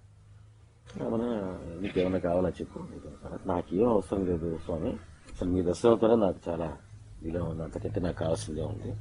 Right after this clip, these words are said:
"అలా కాదు నాయన, చెప్పు, ఏదైనా నీకు ఏమైనా కావాలంటే చేస్తాను" అన్నాడు. "నేను చూస్తే నీకు ఏదైనా చేయాలనిపిస్తా ఉంది, నువ్వు కానీ నీకేమైనా కావాల్సింది హెల్ప్ చేస్తాను" అన్నాడు. "నాకేం హెల్ప్ అవసరం లేదు, ఇప్పుడన్నా మీరు అటు వైకుంఠానికి పోయినప్పుడు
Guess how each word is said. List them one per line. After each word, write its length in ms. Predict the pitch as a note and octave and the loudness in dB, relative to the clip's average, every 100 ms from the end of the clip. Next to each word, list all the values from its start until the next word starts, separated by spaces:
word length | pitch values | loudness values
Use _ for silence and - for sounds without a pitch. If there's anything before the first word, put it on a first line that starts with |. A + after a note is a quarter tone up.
| - - - - - - - | -10 -16 -18 -18 -20 -2 4
"అలా 140 | G#2 | 6
కాదు 220 | F2+ G2 A2+ | 8 8 6
నాయన, 160 | G#2 | 4
చెప్పు, 340 | D#3 - G#2+ C3+ | 2 0 6 8
ఏదైనా 220 | G2 G#2 | 8 6
నీకు 160 | F#2 | 2
ఏమైనా 160 | F2+ F#2 | 2 2
కావాలంటే 440 | F2 F2 F#2 D#2+ - | 4 6 4 2 -2
చేస్తాను" 340 | D#2 - D#2+ C#2+ | -4 -2 -4 -4
అన్నాడు. 340 | D#2 - - - _ _ _ _ _ _ - | -6 -10 -16 -20 _ _ _ _ _ _ -8
"నేను 120 | F2+ E2 | -6 -4
చూస్తే 320 | - - D#3 | -6 2 4
నీకు 160 | B2+ F2+ | 6 6
ఏదైనా 180 | G2+ G2+ | 4 6
చేయాలనిపిస్తా 500 | A2 A#2 G2 - - | 12 12 12 6 0
ఉంది, 240 | E2+ D#2+ - - - - - - - - | 2 2 -2 -4 -14 -14 -14 -12 -12 -6
నువ్వు 180 | F2 E2 | -4 0
కానీ 200 | F#2 F#2+ | 2 4
నీకేమైనా 320 | F2 D#2 E2 | 2 2 0
కావాల్సింది 320 | D#2 D2 E2 F2+ | 2 0 2 0
హెల్ప్ 200 | D2+ E2+ | 2 0
చేస్తాను" 300 | - C#2+ - | 0 -2 -2
అన్నాడు. 400 | - - - _ _ _ _ _ _ - | -2 -4 -10 _ _ _ _ _ _ 4
"నాకేం 360 | G2 F#2 G#2 D3 | 4 8 10 10
హెల్ప్ 260 | A#2 G#2+ | 10 10
అవసరం 280 | A2 G#2 - | 10 10 6
లేదు, 140 | F#2+ B2 | 6 8
ఇప్పుడన్నా 320 | G2+ F#2+ C3 | 8 10 10
మీరు 140 | C3 | 10
అటు 100 | A2 | 10
వైకుంఠానికి 520 | F#2 G#2 D3+ C#3+ B2 F#2+ | 8 8 10 10 10 10
పోయినప్పుడు 400 | G2 F#2+ F#2 | 8 8 4